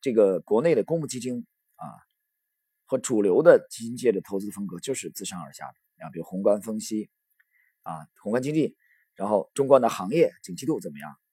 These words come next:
然后微观到上市公司，选哪家公司，按这个流程来。但是呢，这个要求你对宏观经济的判断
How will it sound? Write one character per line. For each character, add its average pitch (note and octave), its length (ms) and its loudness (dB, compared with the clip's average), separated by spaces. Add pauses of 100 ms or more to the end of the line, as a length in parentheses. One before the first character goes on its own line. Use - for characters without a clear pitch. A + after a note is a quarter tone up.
然 E2+ 120 -16
后 F2+ 60 -12
微 B2 140 2
观 C3 140 6
到 B2 100 2
上 A#2 160 -6
市 F#2+ 80 -12
公 G2 140 -12
司， A2+ 260 -6 (300)
选 F#2+ 240 -6
哪 F2+ 140 -6
家 F#2+ 180 -6
公 A#2+ 140 -10
司， C#3 240 -6 (1080)
按 B2+ 140 -2
这 D#3+ 100 0
个 B2+ 80 6
流 F#2+ 120 6
程 F#2+ 180 -6
来。 D#2 180 -16 (1400)
但 D#3 120 4
是 D#3+ 180 2
呢， A#2+ 220 4 (560)
这 F#3 100 0
个 E3 60 2
要 E3+ 140 8
求 E3+ 120 2
你 A#2+ 120 -2
对 A#2 100 4
宏 B2 180 -4
观 D#3 140 0
经 E3 160 -6
济 D#3+ 120 -8
的 A#2+ 100 4
判 C#3+ 300 -6
断 G2+ 180 4